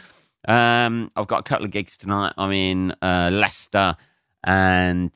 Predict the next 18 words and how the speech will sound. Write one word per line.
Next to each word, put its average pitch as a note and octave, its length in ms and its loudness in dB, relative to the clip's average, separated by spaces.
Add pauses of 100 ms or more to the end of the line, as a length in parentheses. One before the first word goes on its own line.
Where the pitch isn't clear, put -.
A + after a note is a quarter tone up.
uh, F2+ 220 2
doing G2+ 240 -2
some F#2+ 200 -4
new G#2 220 2
stuff. F2 420 -2
And F2+ 100 -6
then F2+ 120 -4
I'm E2+ 140 -4
closing G2 640 -2
a F2+ 60 -2
gig, F2 440 -4
uh, E2 300 0
headline F2 380 0
a E2+ 60 -4
gig E2 300 -6 (100)
in, E2 500 0 (120)
um, D#2 600 0
Nottingham. F#2 880 -2